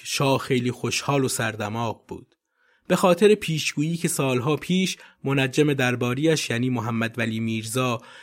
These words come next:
که چند بار سوء قصدهای شاهی را پیشگویی کرده بود و همه درست از آب در آمده بود. او گفته بود پنجشنبه شانزدهم ذیقعده هزار و سیصد و سیزده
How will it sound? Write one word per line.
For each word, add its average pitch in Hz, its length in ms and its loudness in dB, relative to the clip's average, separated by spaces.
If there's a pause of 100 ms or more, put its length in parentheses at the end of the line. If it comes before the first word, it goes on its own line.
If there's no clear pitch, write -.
(120)
که 185 140 2
چند 202 400 4
بار 151 240 2
سوء 139 260 0
قصدهای 139 600 2
شاهی 127 380 0
را 127 120 0
پیشگویی 127 580 -2
کرده 127 360 0
بود 113 340 -4 (260)
و 107 60 -4
همه 110 240 -2
درست 120 440 2
از 107 140 -4
آب 101 200 -6
در 104 140 -4
آمده 98 320 -10
بود. 104 340 -14 (420)
او 123 120 -2
گفته 135 320 2
بود 180 360 2 (280)
پنجشنبه 165 720 4
شانزدهم 165 680 2
ذیقعده 143 680 2
هزار 147 380 4
و 156 60 4
سیصد 120 360 -2
و 117 40 -4
سیزده 120 560 -2